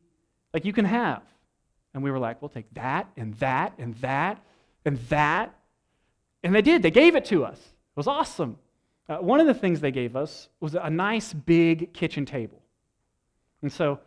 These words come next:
uh, I got rid of my mother's kitchen table that I had inherited and brought in this new kitchen table. And I also instituted a new policy.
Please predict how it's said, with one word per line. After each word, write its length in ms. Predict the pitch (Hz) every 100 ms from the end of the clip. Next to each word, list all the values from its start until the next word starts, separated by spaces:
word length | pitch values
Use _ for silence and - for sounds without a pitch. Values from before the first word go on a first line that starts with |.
| _ _
uh, 120 | 120 120
I 100 | 151
got 180 | 170 160
rid 180 | 156 160
of 200 | 156 151
my 320 | 143 123 131 -
mother's 460 | 135 135 151 156
kitchen 260 | - 156 135
table 320 | 147 143 165
that 100 | 147
I 100 | 120
had 80 | 127
inherited 520 | 120 110 113 120 160
and 300 | - - _
brought 220 | - 123
in 100 | 123
this 160 | 123 120
new 140 | 131
kitchen 280 | 135 139 135
table. 380 | 120 113 117 127 _ _ -
And 120 | 151
I 100 | 147
also 340 | 175 208 247 208
instituted 580 | 196 190 190 202 180
a 60 | 156
new 240 | 143 165
policy. 680 | 175 - 135 120 117 - 143